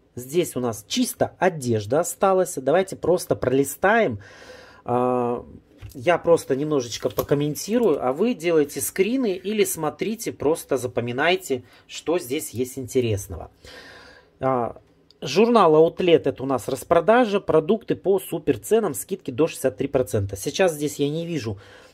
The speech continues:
коммуникации, какая будет скидка, посмотрим, что, может быть, напишут дальше. Вот.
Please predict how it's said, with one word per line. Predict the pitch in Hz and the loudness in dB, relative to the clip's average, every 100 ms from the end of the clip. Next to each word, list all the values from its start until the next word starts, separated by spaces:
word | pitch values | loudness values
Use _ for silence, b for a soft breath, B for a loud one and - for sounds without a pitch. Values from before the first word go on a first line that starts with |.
| - | -2
коммуникации, | 143 151 156 165 220 254 - 170 | 0 0 -2 0 2 2 0 -4
какая | 151 - 147 | -4 0 0
будет | 139 143 | 2 -2
скидка, | - 240 - - | -4 -10 -4 -4
посмотрим, | 120 - 170 - 147 123 - _ _ _ | -4 -2 -2 -2 -6 -8 -18 _ _ _
что, | - - - 170 | -16 -8 2 4
может | 165 143 147 123 | 4 -2 -2 -4
быть, | 123 123 | -4 -2
напишут | 120 156 160 135 110 | -2 -2 -6 -6 2
дальше. | 123 117 98 - 80 _ _ b b b b b b b - | 2 2 -4 -10 -14 _ _ b b b b b b b -6
Вот. | 117 101 | -2 -2